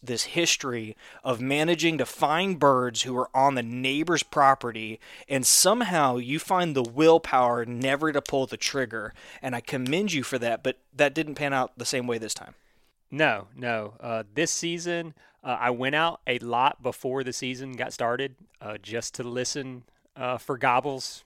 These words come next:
Speaker 2: maybe try to locate, uh, a few gobblers. Uh, had a lot of success. I mean, they were gobbling good, uh, from two weeks to, I mean, pretty much the day before the season. Uh,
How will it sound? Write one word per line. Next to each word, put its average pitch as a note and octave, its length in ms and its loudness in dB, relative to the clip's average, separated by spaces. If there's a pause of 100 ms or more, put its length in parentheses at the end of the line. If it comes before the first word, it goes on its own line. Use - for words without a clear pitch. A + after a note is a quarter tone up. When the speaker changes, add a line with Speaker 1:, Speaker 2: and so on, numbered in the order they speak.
Speaker 2:
maybe A#2 240 -10
try C3+ 200 2
to A#2+ 80 -2
locate, A#2+ 520 -4 (100)
uh, A2 220 -10
a A#2 120 -10
few C#3 180 -12
gobblers. B2+ 680 0 (280)
Uh, A#2 160 -4
had B2+ 220 0
a A#2 40 -2
lot A#2+ 260 2
of B2 60 -2
success. B2+ 600 -4
I - 40 -14
mean, A#2 140 -10
they D3+ 100 4
were F3 120 4
gobbling D#3 460 6
good, C#3+ 540 0 (600)
uh, A#2+ 140 -6
from B2 260 -8
two D3+ 240 0
weeks D3 480 -2
to, A#2+ 480 -2
I C3 120 -6
mean, A#2 320 -10 (180)
pretty D#3 160 0
much C#3 280 -2
the C3 80 -6
day C3+ 180 4
before C3 320 -2
the A2 80 -8
season. A2+ 460 -4 (380)
Uh, G#2+ 240 -12